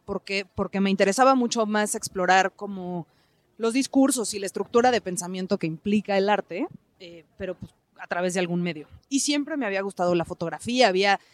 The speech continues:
estado antes de entrar a la universidad estudiando foto en una escuela fuera de México, así blanco y negro, el cuarto oscuro, que creo que ahí es la parte como más mística que te gusta y te interesa.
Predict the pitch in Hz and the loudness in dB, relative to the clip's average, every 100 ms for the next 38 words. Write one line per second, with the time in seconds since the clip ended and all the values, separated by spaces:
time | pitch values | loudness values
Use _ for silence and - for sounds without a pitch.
0 | _ - 175 208 196 208 208 180 _ _ | _ -12 -6 0 2 6 4 2 _ _
1 | - 202 208 185 185 180 180 175 170 180 | -8 -6 -6 -6 -2 0 0 -6 -8 -4
2 | 185 175 170 170 180 175 170 185 165 170 | -4 -4 -4 -4 -4 -6 -4 -2 -2 -4
3 | 175 175 170 165 _ _ _ 180 - 185 | -6 -6 -6 -8 _ _ _ -16 -8 -4
4 | 180 175 190 175 170 185 208 247 214 - | -2 -2 -4 -4 -4 -4 -4 -4 -10 -8
5 | 175 165 - 202 180 180 180 190 180 185 | -6 -6 -8 -8 -4 -4 -2 -4 -2 0
6 | 190 175 175 160 160 190 185 180 - 190 | 2 2 2 0 0 0 0 -4 2 6
7 | 180 180 - - 202 202 214 185 202 190 | 8 6 2 0 0 2 0 0 2 2
8 | 208 202 190 196 185 180 185 175 175 185 | 6 6 6 8 8 6 -4 -2 0 0
9 | 175 185 - 170 170 170 - 165 175 185 | 0 -8 -10 -14 -16 -18 -20 -20 -20 -20
10 | 165 165 180 185 180 156 | -20 -20 -16 -16 -16 -20